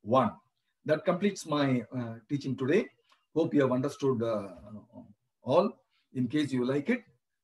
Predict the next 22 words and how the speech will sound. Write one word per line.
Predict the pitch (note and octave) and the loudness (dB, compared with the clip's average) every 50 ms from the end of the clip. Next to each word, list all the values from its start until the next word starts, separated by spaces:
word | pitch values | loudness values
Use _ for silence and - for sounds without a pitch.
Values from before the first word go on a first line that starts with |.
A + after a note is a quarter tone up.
| _ _ _ | _ _ _
please, | C#3+ D#3 D3 C#3 - - C#3 | 0 0 0 0 0 -2 -4
uh, | B2+ A#2+ G#2+ G2 F#2 - - - - - - A2 | -2 -2 -2 -4 -8 -10 -16 -20 -20 -20 -20 -16
share | - - - C#3+ D3+ C#3 C3+ | -10 -2 0 2 2 2 0
it | A#2+ A#2 - _ _ _ - | -2 -6 -10 _ _ _ -10
with | A2 G#2+ | -8 -6
your | A2+ G2 | -8 -8
friends. | - - A2 G#2 F2+ E2+ - - - - _ _ _ _ _ - | -6 -4 -4 -4 -4 -4 -8 -16 -20 -20 _ _ _ _ _ -12
Right? | C#3+ F#3+ G3 - _ _ _ _ _ _ _ _ | -10 -10 -10 -10 _ _ _ _ _ _ _ _
Thank | C#3+ D3 C#3+ | -6 -4 0
you | E3+ D#3 | 2 4
very | C#3 C3+ C3+ B2+ | 4 4 4 2
much. | C3+ E3 F#3+ - - - - _ _ _ _ _ _ _ _ | 0 0 -2 -2 -6 -10 -18 _ _ _ _ _ _ _ _
Thank | - C#3+ C#3 D3 | -6 -6 -4 -4
you | C3+ | -2
for | A#2 C#3+ B2+ A2 | -2 -2 -2 0
patiently | C#3 C3 - - B2+ A2 C3 B2+ A#2 | -2 -4 -4 -4 -4 -4 -4 -4 -4
hearing. | A2+ A2+ A#2+ D3 F3+ A#3+ - _ _ _ _ _ _ _ _ _ _ _ _ _ _ _ _ _ _ _ _ _ _ _ _ _ - | -4 -4 -4 -4 -4 -4 -6 _ _ _ _ _ _ _ _ _ _ _ _ _ _ _ _ _ _ _ _ _ _ _ _ _ -12
I'll | A#2 G#2+ | -12 -12
stop | - - A#2+ G#2+ | -8 -6 -6 -6
the | G#2 G2 | -6 -8
share | - - F#2 F2 F2 | -10 -12 -12 -12 -14
here. | E2+ - - | -18 -20 -20